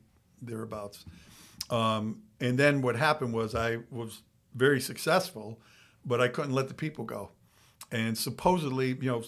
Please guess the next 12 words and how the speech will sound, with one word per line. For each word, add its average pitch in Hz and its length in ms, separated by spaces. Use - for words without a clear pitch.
close 156 340
friends 147 320
have 110 100
said 127 220
to 135 80
me, 120 140
"You 135 220
are 135 220
a 120 100
rare 127 480
breed. 120 460
You're 120 240